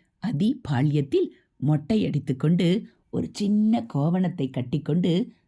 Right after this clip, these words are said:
தண்டமும் கையுமாக வேறே சுவாமி உண்டா? அழகுக்கு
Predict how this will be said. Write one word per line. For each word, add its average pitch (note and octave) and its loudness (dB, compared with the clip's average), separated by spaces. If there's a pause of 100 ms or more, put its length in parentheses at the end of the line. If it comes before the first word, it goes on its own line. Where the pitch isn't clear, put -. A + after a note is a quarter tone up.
(160)
தண்டமும் E3 2
கையுமாக D3+ 0 (460)
வேறே F3+ 2
சுவாமி F3+ 0
உண்டா? G3 2 (720)
அழகுக்கு C3+ 0